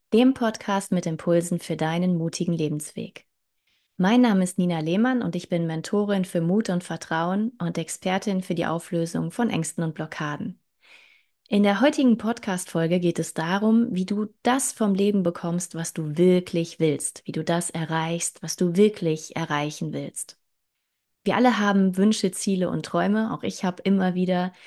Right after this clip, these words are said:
Ideen vom Leben, etwas, was ich noch erleben will, etwas, was ich erreichen will, vielleicht sogar etwas, was ich mir irgendwann mal kaufen will. Und das hast du möglicherweise auch,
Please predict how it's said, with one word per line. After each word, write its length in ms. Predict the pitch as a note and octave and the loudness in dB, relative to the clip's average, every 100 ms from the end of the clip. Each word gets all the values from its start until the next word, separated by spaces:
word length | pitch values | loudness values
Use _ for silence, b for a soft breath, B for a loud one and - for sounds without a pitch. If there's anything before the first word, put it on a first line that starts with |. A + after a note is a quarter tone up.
| B B | B B
Ideen 600 | E3+ E3 F#3 G3 G3+ F#3+ | 0 4 4 6 4 2
vom 200 | F3 E3 | 0 -2
Leben, 520 | F3+ F#3+ F3+ F3+ F3+ | 0 2 2 0 0
etwas, 460 | - E3+ E3 D#3+ - | -6 -10 -8 -8 -6
was 100 | E3 | -6
ich 120 | E3 | -2
noch 120 | F3 | -2
erleben 480 | F#3 F#3+ G3 F#3 E3+ | 0 4 4 4 2
will, 220 | E3+ E3+ | 2 2
etwas, 300 | - - D#3+ | 0 -6 -6
was 100 | E3+ | -4
ich 140 | E3+ - | -4 -4
erreichen 560 | F3 D#3 E3 E3 E3+ | -2 -2 -2 -4 -2
will, 220 | E3 E3+ | 0 0
vielleicht 280 | E3 F3+ F3 | 0 -2 -2
sogar 180 | F3 F3 | -2 -2
etwas, 380 | - - F3+ - | -2 -4 -4 -4
was 160 | F3 - | -6 -6
ich 140 | - | 0
mir 160 | F#3+ F#3 | 2 4
irgendwann 320 | G3 G3 G3 | 2 2 2
mal 140 | F#3+ | 0
kaufen 480 | F#3+ - D#3+ - D#3+ | -2 -4 -6 -4 -6
will. 260 | D#3 C#3+ D#3 B B B B B B | -2 -4 -4 B B B B B B
Und 400 | F3+ F#3 F3+ - b b b b | 0 2 2 0 b b b b
das 180 | A3+ A3 | -2 0
hast 180 | A#3+ A#3+ | 0 4
du 40 | |
möglicherweise 760 | G#3 G#3 G#3 G3+ F3+ F3 F3 - | 6 6 2 0 -2 -2 -2 -2
auch, 240 | A#2+ C#3 | -4 -8